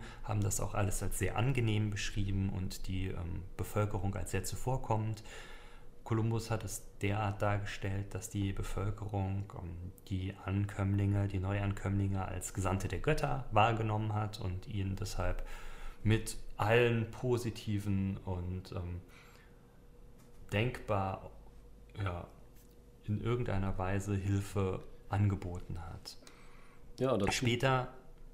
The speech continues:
Speaker 1: ja.
Speaker 2: und dazu muss man natürlich auch sagen, dass die deutlich weniger sozialen Druck auf, in Amerika hatten,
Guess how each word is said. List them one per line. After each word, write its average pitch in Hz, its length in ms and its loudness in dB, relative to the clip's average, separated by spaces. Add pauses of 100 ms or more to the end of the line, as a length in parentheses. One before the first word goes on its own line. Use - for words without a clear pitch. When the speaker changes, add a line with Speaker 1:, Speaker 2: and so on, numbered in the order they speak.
Speaker 1:
ja. 107 160 0 (280)
Speaker 2:
und 113 120 4
dazu - 220 2
muss 127 160 2
man 120 100 6
natürlich 120 360 6
auch 113 80 8
sagen, 110 360 8
dass 110 240 4
die 101 220 4
deutlich 117 600 8
weniger 113 600 8
sozialen 104 520 8
Druck 123 220 4
auf, 104 340 6
in 98 300 4 (220)
Amerika 98 580 6
hatten, 95 300 0